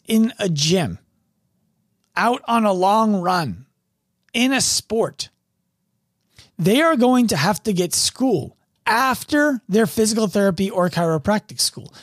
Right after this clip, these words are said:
They're going to have to get continuing education credits. They're going to have to go and learn from people in different industries.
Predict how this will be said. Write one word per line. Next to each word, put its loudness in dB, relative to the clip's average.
They're 4
going 4
to 2
have 2
to -8
get -2
continuing 0
education 0
credits. -8
They're -4
going 4
to 2
have 0
to -2
go 2
and 0
learn 4
from 0
people -6
in 4
different 2
industries. -2